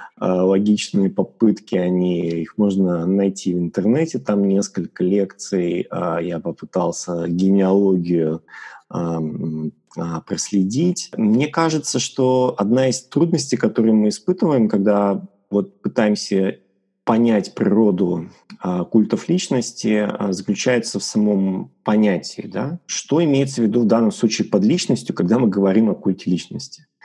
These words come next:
А, речь идет о конкретном человеке, либо, ну, об образе, о символе. Вот я считаю, что, ну, все-таки ти-, типологии какой-то общепринятой нет, но можно условно выделить демократические культы, можно выделить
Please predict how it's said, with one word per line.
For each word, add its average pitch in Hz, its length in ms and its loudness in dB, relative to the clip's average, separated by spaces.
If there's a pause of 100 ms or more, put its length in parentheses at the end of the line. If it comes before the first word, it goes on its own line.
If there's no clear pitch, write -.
(460)
А, 101 240 0 (240)
речь 143 280 0
идет 135 120 2
о - 40 2
конкретном 120 520 2
человеке, 117 580 2
либо, 110 480 2
ну, 101 600 2
об 90 240 0
образе, 104 460 2
о 85 40 -2
символе. 82 680 -2 (140)
Вот - 160 -18
я 131 140 2
считаю, 123 420 0
что, 101 640 2
ну, 113 220 0
все-таки 110 600 0 (280)
ти-, - 140 0
типологии 127 1000 2
какой-то 113 460 2
общепринятой 113 680 2
нет, 190 440 2
но 123 200 4
можно 156 380 4
условно 117 640 2
выделить 101 420 4
демократические 123 840 0
культы, 113 360 2
можно 117 360 2
выделить 92 540 0